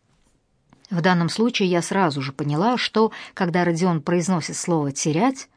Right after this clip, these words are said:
он слишком хорошо знает, что это такое. И как прикажете обращаться с таким типом? Он боится меня потерять. Да он меня ещё и не получил.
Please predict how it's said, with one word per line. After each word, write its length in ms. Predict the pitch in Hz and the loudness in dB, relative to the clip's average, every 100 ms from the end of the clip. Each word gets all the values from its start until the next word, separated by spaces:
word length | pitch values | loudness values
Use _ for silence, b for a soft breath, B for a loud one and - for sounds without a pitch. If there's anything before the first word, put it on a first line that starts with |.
| _ _ _ _ _ _ | _ _ _ _ _ _
он 160 | 220 240 | 2 2
слишком 460 | - 226 - 226 | 2 0 2 -2
хорошо 420 | 220 269 269 254 214 | 2 0 2 2 2
знает, 400 | 220 220 147 139 | 2 2 0 -2
что 340 | - - 190 | -4 0 2
это 200 | 139 156 | 2 -4
такое. 440 | - 170 - 147 - _ _ _ _ _ _ _ _ _ - | -4 -4 -2 -6 -6 _ _ _ _ _ _ _ _ _ 4
И 320 | 233 247 233 | 4 6 2
как 340 | - 262 233 | 4 2 2
прикажете 560 | 185 180 180 143 139 160 | -2 0 0 0 0 0
обращаться 540 | 165 180 226 190 - | 2 2 2 0 -2
с 60 | - | -4
таким 300 | 175 214 196 | -2 0 -2
типом? 460 | - 180 156 147 - _ _ _ _ _ _ _ - | 0 -2 -2 -10 -12 _ _ _ _ _ _ _ 2
Он 300 | 254 330 294 | 4 6 4
боится 460 | 285 262 269 - | 4 4 2 2
меня 220 | 226 220 214 | 2 2 0
потерять. 640 | 202 202 165 135 - - _ _ _ _ _ _ 160 | -2 -2 -2 -2 -10 -20 _ _ _ _ _ _ -4
Да 160 | 147 | 2
он 160 | 175 190 | 6 6
меня 240 | 196 202 | 6 4
ещё 240 | 196 - 220 | 2 2 4
и 80 | |
не 120 | 208 220 | 4 4
получил. 600 | 240 247 254 - 143 | 4 4 2 -2 -4